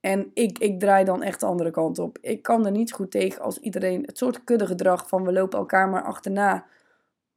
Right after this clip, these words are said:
omdat iedereen dat maar doet." Vind je het dan oprecht ook zelf leuk? Of ga je dan mee in de vibe van iedereen? En dus ook had ik dat bij dat hele dankbaarheidsgebeuren, waarvan ik dacht, "Ja, ja,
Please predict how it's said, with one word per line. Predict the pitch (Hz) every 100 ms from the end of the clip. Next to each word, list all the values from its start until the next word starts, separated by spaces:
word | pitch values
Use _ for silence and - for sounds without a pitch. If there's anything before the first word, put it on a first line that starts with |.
| _
omdat | - 220 214 196 190 -
iedereen | 190 185 202
dat | 196 180
maar | 180 180
doet." | 190 190 185 - _ _ _ _ _ _
Vind | - 240 240
je | 240
het | 202
dan | 196 190
oprecht | 220 175 190 185 -
ook | - 196 -
zelf | 190 220 208
leuk? | 185 180 175 -
Of | 190
ga | - 233 220
je | 208
dan | 185 190
mee | 190 190 196
in | 196
de | 180
vibe | - 180 180
van | - 285
iedereen? | 196 185 208 214 294 - _ _ _ _ _ _ _ _ - - - - - _ _ -
En | 254
dus | 262 262 277
ook | 285 285
had | 226 226
ik | 233 202
dat | 196 185
bij | 180 175
dat | 175 165
hele | 180 170 170
dankbaarheidsgebeuren, | 180 202 196 180 165 180 - 175 175 175 175
waarvan | 175 175
ik | 175
dacht, | 175 165 -
"Ja, | - - -
ja, | - - - -